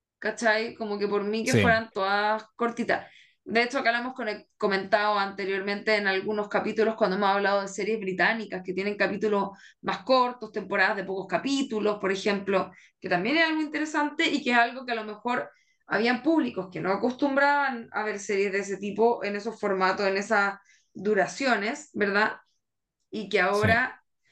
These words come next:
Speaker 1: sabemos que eso existe gracias a las plataformas. Me imagino que a los gringos les debe pasar un montón eso, que se alimentan de su propia mierda todo el tiempo y de repente, ¿cachai? Que hay series de otros lugares que tienen otras duraciones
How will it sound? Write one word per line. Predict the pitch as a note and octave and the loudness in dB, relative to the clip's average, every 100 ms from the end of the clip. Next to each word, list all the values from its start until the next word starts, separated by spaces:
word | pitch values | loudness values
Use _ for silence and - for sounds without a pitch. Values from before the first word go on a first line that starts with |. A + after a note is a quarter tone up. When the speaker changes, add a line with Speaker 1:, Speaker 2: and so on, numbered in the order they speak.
| _ | _
Speaker 1:
sabemos | - A3+ G#3 D#4+ F4+ F4+ | -2 0 2 2 0 -2
que | F4+ E4+ | -2 0
eso | F4 | 0
existe | F4 F4 D#4+ - E4 | 0 0 0 2 2
gracias | D#4 E4 E4+ | 2 2 0
a | E4 | 0
las | D#4+ | -2
plataformas. | D#4+ D#4+ E4 E4 D#4 E4+ - _ _ | -4 -2 0 2 2 0 -4 _ _
Me | A#3 | 0
imagino | A#3 A#3 C#4 | 2 2 2
que | C#4 | 2
a | |
los | B3+ B3+ | 2 0
gringos | B3+ D4+ C4 | -2 -2 0
les | A3 | 0
debe | B3 | 0
pasar | A#3+ A#3+ C4+ | -2 -4 -2
un | C4 | -2
montón | B3+ B3+ C4 | -2 0 0
eso, | D#4+ D4 G#3+ | 0 -2 0
que | G#3+ G#3+ G#3 - _ _ _ | 2 2 -2 -10 _ _ _
se | - A3 A3 | -2 2 2
alimentan | G3+ A3 G#3 G#3 G3+ B3 B3+ | 2 0 -2 -2 0 0 0
de | B3 | -6
su | A#3+ | -4
propia | A3+ A#3+ B3+ | -2 0 0
mierda | B3+ C#4 A3+ | 2 2 0
todo | G#3+ A#3 | 0 0
el | B3 | 0
tiempo | D4+ D4 B3 - A#3+ - - _ _ _ _ _ _ - | 0 0 0 -6 -8 -8 -14 _ _ _ _ _ _ -6
y | A3+ | 0
de | A3 | 2
repente, | A3 A3 B3 B3 C#4 | 2 2 0 0 0
¿cachai? | B3 C4+ B3+ | 0 0 -2
Que | B3+ | -2
hay | B3+ | -2
series | - B3 C4 B3 | 0 2 2 0
de | |
otros | B3 C4 | 0 0
lugares | C4 A#3 A3+ C4+ | 2 4 2 0
que | - | -10
tienen | A#3 A#3 A3+ A#3 | -6 -2 0 0
otras | C4 D#4 A#3 | 2 0 2
duraciones | G#3 G3 - D#3 D#3+ G3 - - | 0 -2 -2 -4 -2 -4 -8 -16